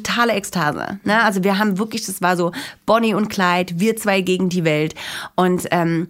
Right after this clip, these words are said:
wir haben alles, aber wirklich alles miteinander gemacht. Es gab nicht irgendwie einen Moment, wo wir, also eigentlich schon fast krankhaft, muss man ja sagen, ne?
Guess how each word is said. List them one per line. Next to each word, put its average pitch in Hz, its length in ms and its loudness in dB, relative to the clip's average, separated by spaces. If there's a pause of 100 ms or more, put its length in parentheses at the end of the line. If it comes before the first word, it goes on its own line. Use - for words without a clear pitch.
(200)
wir 180 200 2
haben 185 200 0 (280)
alles, 175 460 -2
aber 175 240 -2
wirklich 220 400 -4
alles 294 300 0
miteinander 190 440 0
gemacht. 156 480 -4 (280)
Es 190 240 -2
gab 196 200 0
nicht 226 380 0
irgendwie 240 300 0
einen 226 80 0
Moment, 208 520 0
wo 180 140 -2
wir, - 80 -2
also 156 140 -2
eigentlich 180 240 -2
schon 156 100 -2
fast - 220 -10
krankhaft, - 440 -4
muss 143 140 -2
man 64 140 -4
ja - 120 -4
sagen, - 280 -2
ne? 196 180 0